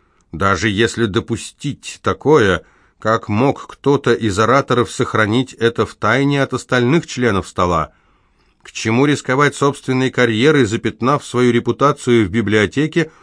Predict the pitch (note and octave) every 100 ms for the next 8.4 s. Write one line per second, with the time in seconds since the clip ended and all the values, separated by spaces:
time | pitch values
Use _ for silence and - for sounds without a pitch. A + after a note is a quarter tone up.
0 | - _ A#2 A2+ A2+ A#2 - D3 C3 -
1 | B2 A2 G#2 A#2 B2+ D3+ G2+ B2 A2 G#2
2 | G#2+ C3 B2 G2 G2 A2 D3+ C#3+ C3 -
3 | C#3 G#2+ A2 A2 - D3+ - _ _ _
4 | _ _ _ - F#2+ G2+ F#2+ G#2 G#2+ G#2+
5 | G#2+ G2+ A2 A2 - A2 G#2+ G#2+ G#2 F2
6 | B2 G#2 D2+ _ _ _ - D#2+ F#2 -
7 | A#2 B2+ B2+ A#2+ A2 A2+ C3+ C3 - A2
8 | A2 C#3 - C3